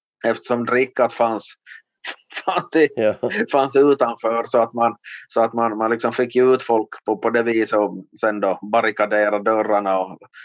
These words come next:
Speaker 1: lå-, låste och så vidare, så att de kom ju inte, no, de kom ju inte tillbaka sedan, men att det var ju en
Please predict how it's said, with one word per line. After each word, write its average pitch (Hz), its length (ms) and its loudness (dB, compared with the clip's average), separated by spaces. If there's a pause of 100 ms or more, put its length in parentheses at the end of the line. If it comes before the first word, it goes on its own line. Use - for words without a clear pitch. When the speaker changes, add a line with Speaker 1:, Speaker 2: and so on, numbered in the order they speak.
(200)
Speaker 1:
lå-, 104 160 2
låste 113 340 2
och 101 80 0
så 117 80 -4
vidare, 107 440 0
så - 120 -6
att 95 80 -8
de 104 160 -4
kom 110 200 -6
ju 104 100 -4
inte, 98 120 -14 (640)
no, 90 140 -4 (640)
de 127 140 2
kom 131 180 0
ju 123 80 0
inte 123 120 -4
tillbaka 123 400 4
sedan, 95 340 -4
men 95 120 -4
att 98 120 -8
det 107 60 -6
var 104 120 -2
ju 104 120 0
en 98 180 -6